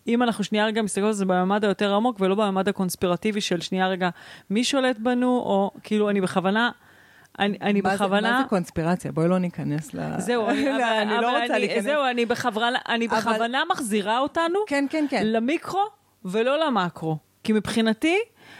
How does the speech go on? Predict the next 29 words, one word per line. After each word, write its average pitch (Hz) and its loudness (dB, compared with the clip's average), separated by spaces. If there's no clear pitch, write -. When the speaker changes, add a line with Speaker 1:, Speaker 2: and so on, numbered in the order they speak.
Speaker 1:
היציאה 240 0
החוצה 294 0
היא 220 0
תמיד 240 2
כדי 339 4
להיכנס 185 0
פנימה. 170 0
Speaker 2:
לגמרי. 175 0
ו-, 143 -2
אבל, 160 2
אבל 165 0
זה 165 -2
לא 180 2
נפרד. 190 2
זאת 160 -2
אומרת, 202 0
אה, 147 -2
אני 165 -2
לא 190 0
יכולה, 180 2
אה, 156 -2
מבחינת, 165 0
אה, 165 -2
נגיד, 180 0
זה 214 4
משהו 220 2
שלא 170 0
מדברים 185 0
עליו, 135 2